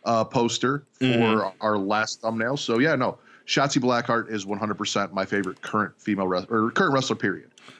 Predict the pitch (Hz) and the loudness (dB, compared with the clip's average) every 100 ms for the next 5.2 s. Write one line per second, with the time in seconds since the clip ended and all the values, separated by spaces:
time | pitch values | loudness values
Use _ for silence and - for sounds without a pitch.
0 | _ 87 78 92 92 107 - 87 80 87 | _ -2 0 2 2 2 2 0 0 0
1 | 90 87 90 85 80 87 - - - - | 2 2 2 0 0 -4 -10 -20 -20 -20
2 | - 143 135 135 120 107 95 90 - - | -4 0 2 4 4 2 0 -2 -4 -2
3 | 107 95 - 104 95 90 95 90 82 92 | 0 0 2 2 2 2 2 0 0 0
4 | 85 82 85 95 92 95 87 82 78 85 | 0 0 -2 -2 0 0 0 0 -2 -4
5 | 85 | -6